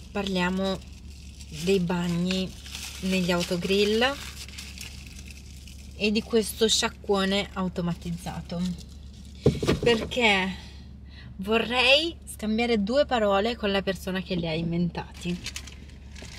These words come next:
Sono uno spreco di acqua e uno spreco di nervi, perché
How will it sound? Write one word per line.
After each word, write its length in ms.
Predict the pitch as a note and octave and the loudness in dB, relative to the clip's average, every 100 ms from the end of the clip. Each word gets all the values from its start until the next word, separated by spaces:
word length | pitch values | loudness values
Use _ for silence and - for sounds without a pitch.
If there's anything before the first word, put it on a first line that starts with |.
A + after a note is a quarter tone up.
| - - - - - | -14 -12 -10 -8 -6
Sono 500 | - B3+ B3 A#3+ A#3 - - - | 4 6 6 6 4 2 -10 -6
uno 280 | A#3 C4 D4 | -2 0 0
spreco 680 | C#4+ - - B3+ C4 - C#4+ | 0 -4 4 6 6 4 4
di 260 | B3+ A3 D#3+ | 6 6 6
acqua 680 | G3+ G#3 G3+ - A3 A#3 F4+ - - - - - - - - - - - - - - - - - - | 8 6 4 2 4 4 2 -6 -16 -16 -16 -16 -16 -16 -16 -16 -16 -16 -16 -16 -16 -16 -14 -14 -2
e 160 | G#3 | 2
uno 120 | G3+ G3+ | 2 2
spreco 480 | - G#3 G3 - | 0 0 0 4
di 160 | G3 G3 | 6 6
nervi, 460 | F#3 D#3+ F3 G3 F#3+ | 4 0 0 0 0
perché 560 | F#3+ - F3+ E3+ E3+ | -4 -2 -2 -2 -2